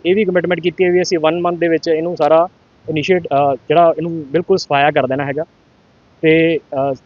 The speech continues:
ਜੋ ਸੀ ਐਮ ਸਾਹਿਬ ਦੀ ਕੈਂਪੇਨ ਹੈ against drug ਹੈਗੀ ਹੈ, ਜੋ ਡੀ ਜੀ ਪੀ ਸਾਹਿਬ ਦੀਆਂ ਡਾਇਰੈਕਸ਼ਨਸ ਨੇ, ਐਸ ਐਸ ਪੀ ਪਟਿਆਲਾ ਦੀਆਂ ਡਾਇਰੈਕਸ਼ਨਸ ਨੇ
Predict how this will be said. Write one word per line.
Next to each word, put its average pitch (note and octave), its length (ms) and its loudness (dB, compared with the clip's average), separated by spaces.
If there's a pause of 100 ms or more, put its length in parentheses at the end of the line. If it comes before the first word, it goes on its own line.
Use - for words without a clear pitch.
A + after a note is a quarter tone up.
(120)
ਜੋ E3+ 120 -4
ਸੀ D#3+ 180 -4
ਐਮ F3 120 0
ਸਾਹਿਬ F#3+ 240 2
ਦੀ G3 80 -4
ਕੈਂਪੇਨ E3+ 400 0
ਹੈ E3+ 60 -2
against D#3 380 -2
drug C#3+ 200 0
ਹੈਗੀ D3+ 220 -2
ਹੈ, C3 60 -4 (540)
ਜੋ D#3 80 0
ਡੀ D3 140 0
ਜੀ E3 140 0
ਪੀ F3 80 -2
ਸਾਹਿਬ F3 200 2
ਦੀਆਂ F#3 160 -2
ਡਾਇਰੈਕਸ਼ਨਸ D3+ 600 -2
ਨੇ, D#3+ 140 -4
ਐਸ D3 140 -4
ਐਸ D3 80 -10
ਪੀ E3+ 100 -4
ਪਟਿਆਲਾ C3+ 380 0
ਦੀਆਂ D3 160 -2
ਡਾਇਰੈਕਸ਼ਨਸ C3 400 -6
ਨੇ B2 180 -6